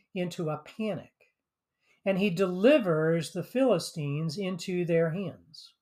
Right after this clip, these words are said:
Jonathan and his armor bearer only killed twenty Philistines. The Philistines had three thousand chariots,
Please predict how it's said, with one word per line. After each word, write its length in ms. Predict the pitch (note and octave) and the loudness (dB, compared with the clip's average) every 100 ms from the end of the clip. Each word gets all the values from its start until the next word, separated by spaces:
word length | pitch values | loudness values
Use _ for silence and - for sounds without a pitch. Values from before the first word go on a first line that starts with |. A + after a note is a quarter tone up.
| _ _ _ _ _ _ _ _ _ _ _ _ _ _ _ - | _ _ _ _ _ _ _ _ _ _ _ _ _ _ _ 0
Jonathan 720 | D#3 B3+ C4 G#3 F#3 E3+ F3+ | 8 10 10 6 2 2 0
and 280 | F#3 F#3 F#3+ | 0 -2 -2
his 180 | F#3 E3+ | -2 2
armor 380 | G#3+ C#4+ G#3 D3+ | 4 4 2 -2
bearer 420 | D3 D3+ E3+ G3 | -4 -2 0 0
only 420 | F#3 B3 B3 A#3 | 0 -2 -2 -4
killed 500 | - C4+ A#3+ E3+ D#3+ | -4 0 2 2 -2
twenty 340 | - G3+ G3+ | -6 -4 -4
Philistines. 920 | G3+ B3 A#3 F3+ - C#3 - C#3+ - - _ _ _ _ _ _ _ _ _ _ _ | -4 -6 -6 -6 -8 -14 -18 -20 -20 -20 _ _ _ _ _ _ _ _ _ _ _
The 60 | G#3+ | -4
Philistines 800 | - D#4 B3 - G3 F3 F3+ E3 | 4 6 6 2 -4 -4 -4 0
had 260 | F#3+ F3 | 0 0
three 480 | - G3+ A3+ A3 - - | -4 -2 0 0 -4 -4
thousand 720 | F3+ G#3 A3+ A3 F3+ F3 F3 | 0 4 4 4 0 -4 -6
chariots, 880 | - A3 F#3+ C#3 D3 F3+ - - | -4 -2 0 0 -4 -4 -8 -12